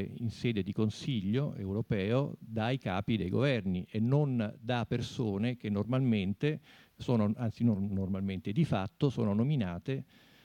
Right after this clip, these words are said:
dai capi di governo e che quindi dal loro punto di vista sono dei funzionari, degli esecutori. E non a caso si scelgono in genere dei politici che non hanno più un ruolo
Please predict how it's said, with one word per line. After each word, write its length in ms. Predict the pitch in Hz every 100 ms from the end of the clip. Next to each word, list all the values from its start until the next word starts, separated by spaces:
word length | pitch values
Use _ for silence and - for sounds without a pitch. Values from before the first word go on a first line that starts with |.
| _
dai 240 | - 110 107
capi 240 | 98 107
di 100 | 101
governo 380 | 117 156 110 107
e 20 |
che 140 | 110
quindi 260 | - 151 120
dal 160 | 107 123
loro 220 | 147 123
punto 260 | 135 131
di 120 | 165 131
vista 220 | 135 123
sono 160 | 113
dei 120 | 98 -
funzionari, 760 | 135 120 127 135 113 90 87
degli 240 | - 104 107
esecutori. 720 | 98 - 117 147 107 90 78 - _ _ _ _ _ _ _ _ _ _ -
E 100 | -
non 160 | 113
a 80 | 156
caso 260 | 156 120 123
si 140 | -
scelgono 440 | 113 131 117 107 104
in 80 |
genere 640 | 120 110 107 123 131 127 95
dei 180 | 101
politici 540 | 98 135 107 95 120 -
che 100 | 104
non 140 | 98
hanno 240 | 95 104 90
più 220 | - 113
un 80 | 95
ruolo 560 | 113 110 101 98 90